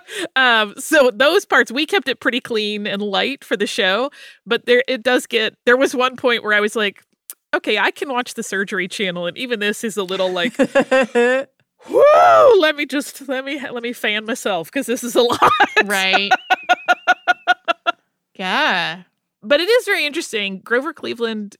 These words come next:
Speaker 1: uh, is a fascinating figure in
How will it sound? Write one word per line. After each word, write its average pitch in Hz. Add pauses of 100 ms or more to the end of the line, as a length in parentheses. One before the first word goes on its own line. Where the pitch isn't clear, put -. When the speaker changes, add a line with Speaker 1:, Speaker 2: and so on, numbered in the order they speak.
Speaker 1:
uh, 190
is 190
a 208
fascinating 190
figure 175 (440)
in 190